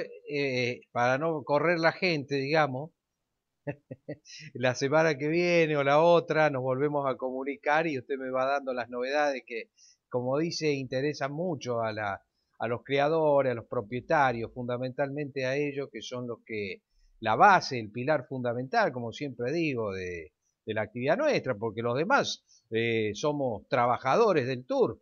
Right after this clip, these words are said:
pero hay que tom-, tener muy en cuenta el tema de los propietarios y de la, y lo que decía usted de, de sumar dirigentes buenos, a eso, a eso me refiero también, ¿no? Dirigentes, pero dirigentes que,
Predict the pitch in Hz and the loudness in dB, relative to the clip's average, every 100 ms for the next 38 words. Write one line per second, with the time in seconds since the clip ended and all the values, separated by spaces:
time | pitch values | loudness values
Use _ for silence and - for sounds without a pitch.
0 | - 151 208 240 - - _ _ - 107 | -4 0 4 2 0 -10 _ _ -6 -2
1 | 131 131 135 - 127 135 127 135 147 147 | -2 -4 -8 0 0 0 -2 0 0 0
2 | 151 208 175 135 165 170 143 123 143 139 | -2 0 0 0 0 0 -2 -4 -4 -2
3 | 127 120 - 120 110 127 156 160 151 143 | -2 -4 -6 -8 -6 -4 0 0 0 -4
4 | 127 113 101 92 85 _ _ _ 117 113 | -4 -6 -6 -6 -10 _ _ _ -6 -2
5 | 120 123 123 123 165 147 147 196 170 143 | -2 0 0 0 -2 -2 0 4 6 6
6 | 131 113 101 - _ _ _ _ - 107 | 4 -2 -8 -14 _ _ _ _ -18 -4
7 | 120 117 143 160 208 190 165 156 208 190 | -2 0 -2 4 4 4 0 0 0 0
8 | 170 151 196 160 120 107 113 151 156 - | -2 0 2 2 0 -2 -2 -2 -4 -6
9 | 120 110 101 90 90 _ - 117 139 - | -6 -4 -4 -8 -12 _ -4 -2 -2 -6
10 | 117 110 107 107 - 131 120 87 104 131 | -12 -10 -10 -10 -8 -8 -6 -6 -8 -8
11 | 110 92 110 - _ _ 135 135 143 - | -10 -12 -18 -18 _ _ -8 -4 -4 0
12 | 208 208 190 - 123 117 113 110 160 156 | 0 2 -2 0 -2 -2 -4 -6 -4 -2
13 | 127 113 95 85 | -4 -4 -6 -8